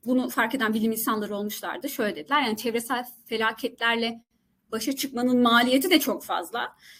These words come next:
Bizim bu durumu bir şekilde uluslararası geliştirdiğimiz rejime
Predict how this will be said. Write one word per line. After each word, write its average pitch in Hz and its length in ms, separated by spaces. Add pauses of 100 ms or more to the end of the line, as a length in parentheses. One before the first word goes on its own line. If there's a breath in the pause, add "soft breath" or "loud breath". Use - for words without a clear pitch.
(140 loud breath)
Bizim 285 380
bu 330 280 (200)
durumu 277 540
bir 277 140
şekilde 233 540 (520)
uluslararası 330 720
geliştirdiğimiz 262 640
rejime 262 380